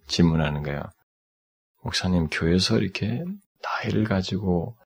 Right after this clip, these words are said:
사역자들에게 이렇게 하는 것이 그게 옳은 겁니까?" 그래서 자기가 답을 가지고 있는데 아마 이제 확인 질문하는 거겠죠. 거기서 그걸 보-,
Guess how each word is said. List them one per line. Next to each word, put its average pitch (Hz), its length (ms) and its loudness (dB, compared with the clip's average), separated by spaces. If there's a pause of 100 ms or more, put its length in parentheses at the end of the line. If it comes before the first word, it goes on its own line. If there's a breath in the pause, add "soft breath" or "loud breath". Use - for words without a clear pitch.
(880)
사역자들에게 92 800 2
이렇게 82 220 -2
하는 98 260 2
것이 80 360 -2
그게 - 340 -2 (380)
옳은 87 300 4
겁니까?" 73 460 2
그래서 - 240 -10 (800)
자기가 107 300 2
답을 107 280 0
가지고 113 340 4
있는데 98 320 8
아마 82 240 0
이제 78 160 -8
확인 110 320 4
질문하는 85 440 0
거겠죠. 78 640 -8 (720)
거기서 104 320 8
그걸 98 240 2
보-, - 120 -6